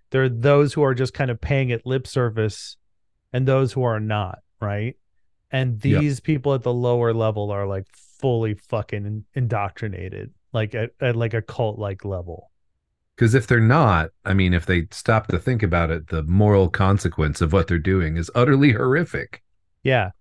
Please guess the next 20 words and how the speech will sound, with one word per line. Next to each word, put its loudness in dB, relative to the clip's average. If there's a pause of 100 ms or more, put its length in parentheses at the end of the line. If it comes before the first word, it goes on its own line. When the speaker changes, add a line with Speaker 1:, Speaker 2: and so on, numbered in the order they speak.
(320)
Speaker 1:
I 2
mean, 4
these 4
people 2
are 2
more 2
likely -2
to, -2
uh, -2 (340)
follow 4
along 2
with -2
the 0
plan 0
as -2
soon -2
as 0
they 0
realize 2
that 0